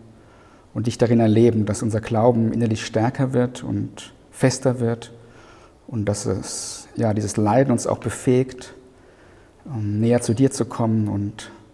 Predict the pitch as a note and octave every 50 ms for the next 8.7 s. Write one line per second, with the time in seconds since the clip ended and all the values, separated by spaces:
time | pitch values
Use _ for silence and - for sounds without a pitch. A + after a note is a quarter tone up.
0 | _ _ _ _ _ _ - - - - _ _ _ - G#2+ G#2+ A2+ A2+ B2 B2+
1 | A#2 A2+ B2+ A#2+ A#2 G#2+ - - A2 A2+ G#2 - A2 A2 G#2+ G#2+ - - - G#2
2 | G2+ G#2 G#2 G#2+ A#2 - - - - - - - - - - _ _ - A2 G#2
3 | A2 A2 G#2 - C3+ C3+ - - - - A#2+ A#2+ B2 - - - - - - -
4 | - - - - _ - - - - - _ _ _ _ _ _ - A2 A2 A2
5 | - - G#2 G2+ A2 A2+ G2+ G#2 A#2 A#2+ B2 B2 - - - B2+ A#2 A#2 A#2 A#2+
6 | - - - - - - - - - - - - - - - _ _ - - -
7 | - A2 A2 - - G#2+ G#2+ G#2+ A#2+ B2+ B2 A2 A2 A2 - - - - A2 A2
8 | G#2+ F#2+ - G2 G2 G2 G2 G2 F#2+ F#2 G2 - - -